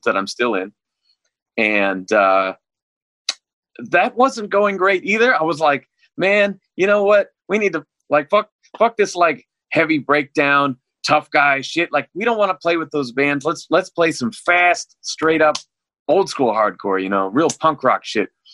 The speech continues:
And I was like, "I bet this will be a breath of fresh air. People will be waiting for this." They were not. They did not. Nobody liked it. And so I'm really bummed. I'm in a bad place in my life, and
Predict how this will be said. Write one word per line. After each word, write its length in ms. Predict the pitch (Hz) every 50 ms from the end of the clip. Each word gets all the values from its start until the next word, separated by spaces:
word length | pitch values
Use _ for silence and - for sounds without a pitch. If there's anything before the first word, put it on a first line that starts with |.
| - _ _ _ _
And 60 | 113
I 20 |
was 80 | 117 113
like, 160 | 127 110 - -
"I 100 | 147 151
bet 160 | 151 190 165 143
this 160 | 165 143 -
will 60 | 151
be 140 | 131 131 135
a 40 | -
breath 320 | - - - 151 127 127
of 80 | 131 127
fresh 280 | - 160 143 - - 143
air. 160 | 127 104 95
People 260 | - 143 131 - 123
will 60 | 107
be 80 | 113 113
waiting 260 | 120 135 131 113 104
for 120 | - 117
this." 240 | 117 120 110 - - _ _ _ _ _ -
They 140 | 131 143 143
were 140 | 139 135
not. 280 | 127 127 117 101 87 - -
They 120 | 131 135
did 140 | 135 143 135
not. 200 | 139 131 127 120 117 110 - - 127 117
Nobody 320 | 139 151 165 - 175 160 156
liked 300 | 143 123 110 98 _ 104
it. 80 | 90 - -
And 120 | 123 117
so 280 | 117 - 135 123 120 - _ _ _ _ _ _ _ _ -
I'm 280 | 147 156 170 165 165
really 340 | 170 196 214 220 220 208 196
bummed. 460 | 156 139 170 165 165 165 165 165 156 - -
I'm 120 | 131 143
in 120 | 151 151 139
a 60 | 120 -
bad 280 | - 151 151 156 139 -
place 260 | 151 143 143 139 -
in 60 | 139
my 140 | 135 127 123
life, 300 | 127 127 123 123 117 - _ _ _ _ _ _ _ _
and 340 | 123 123 120 120 117 117